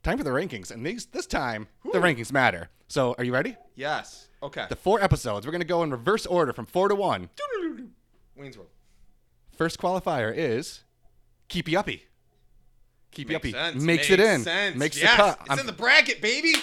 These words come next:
Speaker 1: I'm
Speaker 2: Oh, I'm excited to have this bracket actually exist. This is great.
Speaker 1: Second one in, ranked number three between our community of votes,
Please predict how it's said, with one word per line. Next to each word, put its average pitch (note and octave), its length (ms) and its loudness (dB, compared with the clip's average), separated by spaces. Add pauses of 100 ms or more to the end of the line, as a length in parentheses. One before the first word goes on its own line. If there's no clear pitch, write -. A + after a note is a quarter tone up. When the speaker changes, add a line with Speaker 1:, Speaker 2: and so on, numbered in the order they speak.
(340)
Speaker 1:
I'm D3 100 -2
Speaker 2:
Oh, F#3+ 120 0
I'm F#3 120 -4
excited A3+ 380 -2
to F#3 60 -4
have F3 180 -4
this D#3 140 -10
bracket D#3 480 -6
actually C#3 280 -10
exist. B2+ 520 -10 (280)
This F3+ 200 -6
is C#3+ 80 -12
great. D#3 420 -4 (100)
Speaker 1:
Second F3 360 0
one F#3+ 160 2
in, D3+ 120 0
ranked D3+ 200 -2
number F3+ 260 0
three G#3 460 -2
between D3 280 -6
our C#3 60 -4
community E3+ 300 -4
of D#3 80 -4
votes, - 520 -4